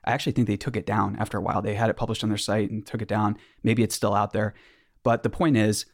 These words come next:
the study showed that around forty percent of adults don't actively use social media. And my own experience in the Bay Area and in other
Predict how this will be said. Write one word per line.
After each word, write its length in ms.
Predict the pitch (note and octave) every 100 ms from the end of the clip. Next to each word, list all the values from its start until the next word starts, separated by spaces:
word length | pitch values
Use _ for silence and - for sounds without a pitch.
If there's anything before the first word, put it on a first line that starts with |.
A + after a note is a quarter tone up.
| -
the 80 | A#2
study 300 | - D3+ E3
showed 380 | - B2 A2+
that 100 | G#2+
around 260 | G#2+ G#2+ G#2
forty 300 | - F#3 F#3+
percent 400 | - B2 C3 A#2+ -
of 320 | A2 A2 G#2
adults 460 | G#2+ A2 A2 - - -
don't 260 | B2 C#3 B2+
actively 380 | A#2+ A#2 A2+ A2
use 380 | G#2+ G#2+ G#2 -
social 360 | - B2+ A2
media. 360 | G#2 G#2+ - - - _ _
And 480 | A#2+ A#2 A2+ A2 G#2+ - _ _ _ _
my 260 | A#2+ A#2 A2+
own 160 | A2 C3+
experience 480 | - A2+ G#2+ A2
in 240 | - G#2 G2+
the 80 | G2+
Bay 180 | A2+
Area 480 | G#2 G#2+ G#2+ G#2+ G#2+ -
and 300 | G#2+ G#2 G2
in 240 | A#2+ A2+
other 480 | - A2+ A2 A2 G2+